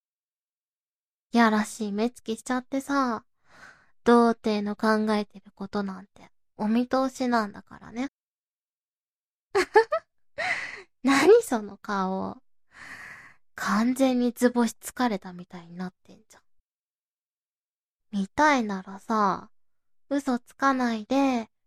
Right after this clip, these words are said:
正直に見たいって言った方がいいと思うけどな。童貞でむっつりとか、終わってるよ。ほら。言ってみ。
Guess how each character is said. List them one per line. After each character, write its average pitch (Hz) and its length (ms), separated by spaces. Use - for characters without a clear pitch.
正 285 360
直 320 380
に 233 140
見 190 180
た 226 180
い 214 40
っ - 20
て - 120
言 - 80
っ - 120
た 202 120
方 196 220
が 185 160
い 214 100
い 247 40
と 294 140
思 214 220
う 196 40
け 190 160
ど 190 140
な。 226 540
童 214 300
貞 202 320
で 202 120
む 202 180
っ 202 60
つ - 160
り 190 120
と - 140
か、 - 200
終 180 200
わ 180 40
っ 190 60
て 240 140
る 254 100
よ。 302 200
ほ 208 80
ら。 190 80
言 - 1600
っ 220 40
て 233 40
み。 233 160